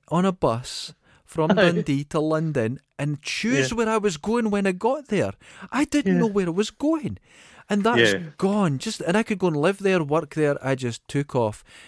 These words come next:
Speaker 1: And
Speaker 2: Fr-,
Speaker 1: okay,
Speaker 2: freedom.
Speaker 1: I,
Speaker 2: What, what, yeah,
Speaker 1: yeah,
Speaker 2: yeah.
Speaker 1: I admit one day I woke up in a, um, a train station in France. I can't even remember where.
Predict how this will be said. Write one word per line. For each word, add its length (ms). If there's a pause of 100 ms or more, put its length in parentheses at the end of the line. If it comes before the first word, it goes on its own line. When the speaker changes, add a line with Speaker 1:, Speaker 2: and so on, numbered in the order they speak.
(160)
Speaker 1:
And 220
Speaker 2:
Fr-, 140
Speaker 1:
okay, 280
Speaker 2:
freedom. 260
Speaker 1:
I, 280
Speaker 2:
What, 200
what, 200
yeah, 180
Speaker 1:
yeah, 240
Speaker 2:
yeah. 160
Speaker 1:
I 40
admit 440
one 320
day 260
I 120
woke 340
up 260
in 140
a, 420 (120)
um, 480 (420)
a 80
train 240
station 640 (220)
in 140
France. 580
I 60
can't 240
even 200
remember 440
where. 340